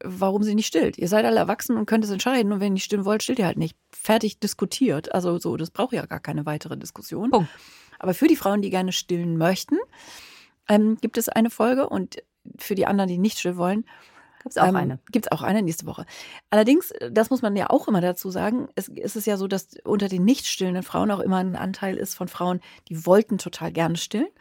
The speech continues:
Speaker 1: Und es hat aus irgendwelchen Gründen nicht geklappt. Ähm, da sch-, gehen wir dann nächste Woche sozusagen drauf ein, was die Gründe irgendwie sein können. Ähm, aber für die, äh, ist es natürlich immer total schwierig, sich da so wiederzufinden.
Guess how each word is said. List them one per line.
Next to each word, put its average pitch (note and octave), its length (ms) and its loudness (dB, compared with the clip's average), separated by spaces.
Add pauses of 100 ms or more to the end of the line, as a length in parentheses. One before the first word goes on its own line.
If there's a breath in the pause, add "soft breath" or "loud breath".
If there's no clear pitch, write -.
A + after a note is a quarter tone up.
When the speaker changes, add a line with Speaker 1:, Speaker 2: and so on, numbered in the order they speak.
(400 loud breath)
Speaker 1:
Und - 120 -8
es - 120 -4
hat G#3 140 0
aus F#3 100 -4
irgendwelchen A3+ 460 6
Gründen F#3 260 2
nicht F#3 160 -4
geklappt. - 460 -2 (760)
Ähm, F3 180 -4
da E3+ 180 -2
sch-, - 200 -4
gehen G#3 240 2
wir F#3+ 80 4
dann E3+ 120 2
nächste F#3 260 -2
Woche F#3+ 240 0 (320 loud breath)
sozusagen F3 320 0
drauf E3+ 120 -6
ein, G#3+ 220 4
was F3 140 0
die F3 80 -10
Gründe F3+ 240 2
irgendwie E3+ 180 0
sein B3+ 220 4
können. A3 260 0 (480 loud breath)
Ähm, G3 240 2
aber F#3+ 200 0
für A3 120 -2
die, A#3 320 6
äh, F2 540 -10
ist A3 120 4
es A3 120 2
natürlich A3 320 4
immer G#3+ 140 6
total G3+ 280 0
schwierig, G#3 540 4
sich - 320 -2 (680)
da F#3+ 440 4
so F#3+ 360 6 (400 loud breath)
wiederzufinden. F#3+ 920 6